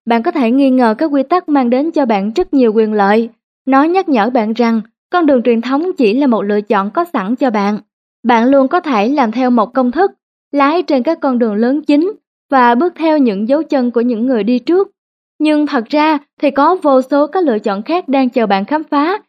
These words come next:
nếu bạn sẵn sàng nhận dạng và thách thức các giả định truyền thống và bứt phá khỏi những mong đợi mà những người khác và chính bạn đặt ra cho mình.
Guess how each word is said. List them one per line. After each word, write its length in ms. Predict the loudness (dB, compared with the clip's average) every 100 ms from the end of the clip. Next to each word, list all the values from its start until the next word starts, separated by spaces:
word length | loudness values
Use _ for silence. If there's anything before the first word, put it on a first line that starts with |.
| _ _
nếu 120 | -2
bạn 180 | 0 0 -2
sẵn 180 | -4 -2
sàng 240 | 0 2 2
nhận 220 | 2 0
dạng 320 | 0 0 -4 -8 _ -2
và 240 | 0 0
thách 200 | 0 -4
thức 160 | -2 -2
các 80 | 0
giả 180 | 0 0
định 220 | 0 -2
truyền 200 | -2 -2
thống 320 | -2 -2 -2 -6 _ _ _ -2
và 160 | 0 2
bứt 180 | 0 -2
phá 180 | -2 -2 -2
khỏi 200 | -2 0
những 240 | 2 2
mong 200 | 2 0
đợi 260 | 0 0 0
mà 140 | 0
những 240 | 0 -2 0
người 160 | 0
khác 280 | 0 0 0 0
và 100 | -2
chính 260 | 0 -2 0
bạn 220 | 0 0
đặt 160 | -2 -2
ra 180 | -2 0
cho 140 | 2
mình. 320 | 2 2 0